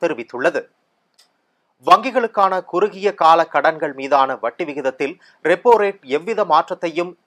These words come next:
இந்திய ரிசர்வ் வங்கி மேற்கொள்ளவில்லை. வட்டி விகிதம் மாற்றமின்றி ஆறு புள்ளி ஐந்து சதவீதமாக தொடர்கிறது. இது பற்றிய அறிவிப்பை ரிசர்வ் வங்கி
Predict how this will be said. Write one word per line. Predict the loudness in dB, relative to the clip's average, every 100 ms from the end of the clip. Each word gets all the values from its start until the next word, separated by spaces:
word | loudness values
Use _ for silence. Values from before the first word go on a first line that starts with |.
| -10 -8
இந்திய | -6 -4 -4
ரிசர்வ் | -2 -2 -2
வங்கி | -4 -4 -10 -6
மேற்கொள்ளவில்லை. | -6 -4 -4 -4 -2 -2 -2 _ _ _ _ 0
வட்டி | 0 2 -2
விகிதம் | 0 0 0 0
மாற்றமின்றி | 0 0 -8 -8 -8 -8 -10 _ 0 6 8
ஆறு | 6 0
புள்ளி | -2 0 2
ஐந்து | 0 -2 -4
சதவீதமாக | -2 -2 0 2 2 0
தொடர்கிறது. | -4 -4 0 -2 -2 _ _ _ -4
இது | -2 -2
பற்றிய | -4 0 2 4
அறிவிப்பை | 2 -2 -2 -2 -4
ரிசர்வ் | 0 0 0
வங்கி | -4 -6